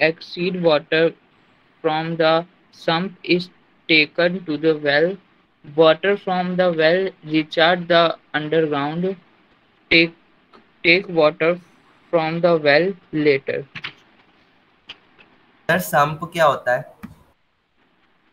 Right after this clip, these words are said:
Speaker 1: सर,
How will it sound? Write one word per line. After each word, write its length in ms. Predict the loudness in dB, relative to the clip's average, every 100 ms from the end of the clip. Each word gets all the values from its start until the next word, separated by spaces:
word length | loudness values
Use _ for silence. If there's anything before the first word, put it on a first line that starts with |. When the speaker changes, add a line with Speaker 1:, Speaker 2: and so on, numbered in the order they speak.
| _ _ _ _ _ _ _ -20 _ _ _ _ _ _ _ _ _ _ _ _ _ _ _ _ _ _
Speaker 1:
सर, 540 | -20 -10 -4 -2 -2